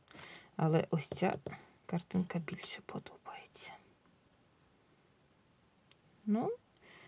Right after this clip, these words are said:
буду продовжувати. Чекайте на другий шар.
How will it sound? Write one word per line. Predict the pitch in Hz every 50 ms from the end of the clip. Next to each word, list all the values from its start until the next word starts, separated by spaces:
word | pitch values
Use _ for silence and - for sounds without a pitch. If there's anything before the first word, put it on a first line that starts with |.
| - - - _ -
буду | 208 247 262 208 208 185
продовжувати. | - 190 190 185 170 151 185 233 330 403 - 349 349 330 339 339 - - 330 - _ _ _ _ _ _ _ _ _ _ _ _ _ _ _
Чекайте | - - 190 196 - - 196 208 214 - 208
на | 196 185 175 160
другий | 151 165 170 185 185 175 180 180 175 - - _ -
шар. | - - - - 143 - -